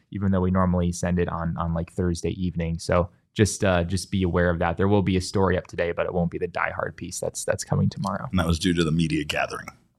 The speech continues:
Speaker 1: That was, that
Speaker 2: Um,
Speaker 1: was, yes, yes, the media gathering. You know, it, it, it was a really important gathering.
Speaker 2: It was
Speaker 1: It was
Speaker 2: a
Speaker 1: a really,
Speaker 2: gathering.
Speaker 1: really
Speaker 2: Yeah,
Speaker 1: big
Speaker 2: it wasn't really
Speaker 1: gathering,
Speaker 2: that
Speaker 1: so.
Speaker 2: gathering. Yeah, Steve Gilbert wasn't there. He's still on vacation
Speaker 1: That's
Speaker 2: in Costa
Speaker 1: true. Steve,
Speaker 2: Rica.
Speaker 1: Steve
Speaker 2: So
Speaker 1: Gilbert's
Speaker 2: if he's
Speaker 1: still in
Speaker 2: not
Speaker 1: Costa
Speaker 2: there, then
Speaker 1: Rica.
Speaker 2: it, it's really not a
Speaker 1: <laughs>
Speaker 2: real media,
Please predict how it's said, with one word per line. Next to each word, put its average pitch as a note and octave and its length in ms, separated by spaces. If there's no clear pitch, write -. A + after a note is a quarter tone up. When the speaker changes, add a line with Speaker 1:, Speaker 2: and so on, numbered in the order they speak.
Speaker 1:
That A2+ 140
was, G#2 200
that G2 100
Speaker 2:
Um, F#2+ 80
Speaker 1:
was, F2+ 200
yes, F2+ 300
yes, F2+ 200
the F#2+ 80
media F#2 260
gathering. F2 640
You G3+ 160
know, F2+ 200
it, - 140
it, G2 220
it A2 80
was G2+ 160
a G#2 80
really G#2 280
important F2+ 440
gathering. E2+ 420
Speaker 2:
It B2 40
was B2 140
Speaker 1:
It G2 40
was F#2+ 80
Speaker 2:
a - 20
Speaker 1:
a A2 40
really, G#2 160
Speaker 2:
gathering. G2+ 80
Speaker 1:
really G2 140
Speaker 2:
Yeah, F2+ 60
Speaker 1:
big F#2+ 240
Speaker 2:
it - 40
wasn't E3 200
really G2 140
Speaker 1:
gathering, E2 160
Speaker 2:
that - 80
Speaker 1:
so. F2+ 160
Speaker 2:
gathering. G2 420
Yeah, A2 80
Steve C3+ 260
Gilbert A2+ 260
wasn't F2 240
there. E2+ 120
He's A#2 160
still B2 180
on F#2+ 140
vacation F#2 280
Speaker 1:
That's B2+ 280
Speaker 2:
in A2 60
Costa G2+ 160
Speaker 1:
true. F#2+ 140
Steve, B2 180
Speaker 2:
Rica. - 120
Speaker 1:
Steve A#2+ 120
Speaker 2:
So A2 80
Speaker 1:
Gilbert's G2+ 300
Speaker 2:
if F3+ 40
he's - 80
Speaker 1:
still G#2 40
in - 20
Speaker 2:
not B2+ 160
Speaker 1:
Costa G#2 140
Speaker 2:
there, G#2 160
then F#2+ 160
Speaker 1:
Rica. F2 200
Speaker 2:
it, F#2+ 80
it's - 260
really A2 260
not D#3 200
a D3 120
Speaker 1:
<laughs> - 0
Speaker 2:
real F#2 440
media, F#2 460